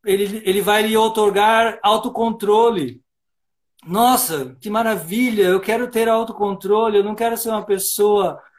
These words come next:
descontrolada, sem poder sobre mim mesma, eu quero ser senhor de mim, né? Eu quero ser dono de mim mesmo, não quero ser dominado pelos ditames da minha mente. Ai, que maravilha, eu vou cantar.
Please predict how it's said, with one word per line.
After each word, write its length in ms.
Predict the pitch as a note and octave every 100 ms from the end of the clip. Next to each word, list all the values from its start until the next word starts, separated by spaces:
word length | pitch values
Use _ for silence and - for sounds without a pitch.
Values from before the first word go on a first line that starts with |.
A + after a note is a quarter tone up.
| _ -
descontrolada, 1300 | F3 A3 - - G3+ G3 G3 F3+ E3+ F#3+ G3+ F3+
sem 280 | F3 - G3+
poder 480 | G3 G3 E3 F#3+ G#3
sobre 300 | G3+ G3+ F#3
mim 180 | F3+ E3+
mesma, 460 | D#3+ F#3 G#3+ F3 F3
eu 60 |
quero 220 | F3+ G3+ G3+
ser 460 | - G#3 G#3+ F#3 _ _ _ _ -
senhor 760 | - G3+ F#3 F#3+ A3 A3+ F3 D3
de 200 | F3 G#3
mim, 480 | F#3 G3+ A#3 A#3+ F#3
né? 160 | F3+
Eu 60 | F3+
quero 220 | G#3 G#3
ser 380 | - G#3+ G#3+ F3 D#3
dono 440 | C#3 G#3 B3 B3
de 140 | F#3
mim 180 | G3+ G3+
mesmo, 440 | F#3 F#3+ A3 F#3 F#3+
não 100 | F#3+
quero 220 | G3+ G3+
ser 420 | - G3+ G3 - _ _ _
dominado 1080 | _ D3 G3 G3+ F#3+ E3+ F#3 G3+ G3 F#3+
pelos 300 | - F#3+ F#3
ditames 420 | D#3+ F3 G3 G3
da 100 | F3+
minha 180 | F3+ F3
mente. 280 | E3 G3 - _ _
Ai, 200 | G#3 A3+
que 120 | A3
maravilha, 440 | G3+ G3+ F3+ G#3 G3+
eu 60 |
vou 120 | F#3+ G3+
cantar. 420 | G3 F#3+ E3+